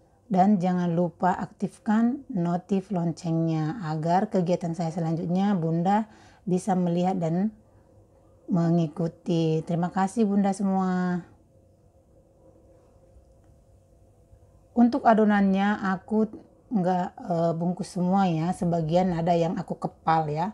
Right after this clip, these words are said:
Pengen aja gitu Bunda. Jadi kalau Bunda mau dibungkus semua juga boleh, mau dikepal seperti ini juga boleh. Tapi saran saya saat dikepal seperti ini usahakan yang kencang ya Bunda, agar saat dikukus nanti tidak gampang pecah.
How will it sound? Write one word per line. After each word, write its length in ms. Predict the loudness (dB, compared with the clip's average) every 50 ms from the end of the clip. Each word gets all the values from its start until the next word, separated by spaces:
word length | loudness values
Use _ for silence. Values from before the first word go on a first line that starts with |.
| -10 -18 -20 _ _ _ _ -20 -20 -20 -20 -20 -20 -20 _ _ _ _ _ _ -2
Pengen 320 | 2 2 4 4 2 2
aja 320 | 2 0 0 2 2 2 2
gitu 240 | 2 0 0 0
Bunda. 320 | -2 0 0 0 0 -2 -2
Jadi 320 | -2 -2 0 0 0 0
kalau 240 | 2 2 2 2 2
Bunda 320 | 2 0 0 2 2 2
mau 160 | 2 0 0 0
dibungkus 480 | 0 0 -2 -2 -4 -6 -8 -8 -6
semua 240 | -4 -4 -2 -2 -2
juga 240 | -4 -2 -2 -2 0
boleh, 400 | 0 0 2 2 2 2 4 4
mau 160 | 4 4 2
dikepal 480 | 0 -2 -4 -6 -6 -4 -2 -2 -2 -2
seperti 480 | -6 -6 -6 -6 -6 -4 -6 -4 -4
ini 80 | -2 -2
juga 240 | -2 -2 -2 -2 0
boleh. 240 | 0 0 -2 -4 -6 -12 -20 -20 -20 -20 -20 -6
Tapi 480 | -2 -2 -2 -2 -2 -4 -2 -2 0 2
saran 240 | 2 2 2 0 0
saya 400 | -2 0 2 2 2 2 2 0
saat 320 | -2 -2 -2 -2 -2 -2
dikepal 480 | -4 -6 -6 -8 -12 -4 0 2 2 2
seperti 480 | 2 0 -2 -2 -2 -2 0 2 2
ini 80 | 4 4
usahakan 640 | 2 0 -2 -2 -2 -2 -2 -2 0 0 0 0 0
yang 40 | 0
kencang 320 | -2 -2 -2 0 -2 0 0
ya 80 | -2
Bunda, 480 | -2 -2 -2 -2 -2 -2 -2 -2 -2 -4 -4 -8 _ _ _ _ _ _ _ _ _ -6 -6
agar 240 | 0 2 2 2 2
saat 240 | 0 0 0 2
dikukus 400 | 0 0 -2 -4 -6 -6 -4 -2
nanti 320 | -2 0 -2 0 -2 -2 -2
tidak 400 | 0 0 0 0 0 0 0 0
gampang 560 | 0 0 0 -2 -4 -4 -4 -4 -4 -4 -6
pecah. 560 | -6 -8 -8 -8 -12 -18 -14 -12 -12 -12 -12